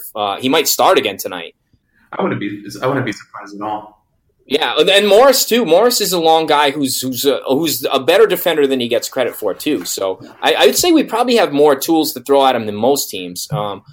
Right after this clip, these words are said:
Speaker 1: I think the last time we played him, we didn't have Morris. So
Speaker 2: He, uh, yeah, I think that's actually, yeah,
Speaker 1: I don't
Speaker 2: that's right.
Speaker 1: think he. I don't know. He, he could have played. I'm not exactly sure about that.
Speaker 2: Yeah.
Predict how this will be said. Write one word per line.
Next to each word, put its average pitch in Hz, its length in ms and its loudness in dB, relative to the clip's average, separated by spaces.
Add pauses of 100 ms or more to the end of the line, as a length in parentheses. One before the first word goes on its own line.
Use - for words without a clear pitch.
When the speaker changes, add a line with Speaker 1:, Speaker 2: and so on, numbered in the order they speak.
Speaker 1:
I 107 80 -2
think 233 180 2
the 190 100 2
last 139 300 0
time 151 160 0
we 135 80 0
played 131 220 -2
him, 120 60 -2
we 110 100 -4
didn't 131 180 -2
have 120 220 -6
Morris. 104 340 -6
So 90 480 -6 (460)
Speaker 2:
He, 120 420 -4
uh, 104 220 -4
yeah, 120 340 -2
I 123 160 -6
think 120 160 -8
that's 101 220 -10
actually, 101 440 -10 (120)
yeah, 135 120 -4
Speaker 1:
I 113 60 2
don't 143 120 4
Speaker 2:
that's 131 140 -2
right. 165 120 -14
Speaker 1:
think 156 320 -6
he. 147 380 -12 (120)
I 208 120 2
don't 254 120 6
know. 165 60 6
He, 196 80 2
he 185 180 -6
could 196 160 4
have 135 80 -6
played. 117 240 2
I'm 123 80 -2
not 135 220 -2
exactly 104 380 -4
sure 90 200 -6
about - 220 -12
that. 78 180 -12
Speaker 2:
Yeah. 127 100 -12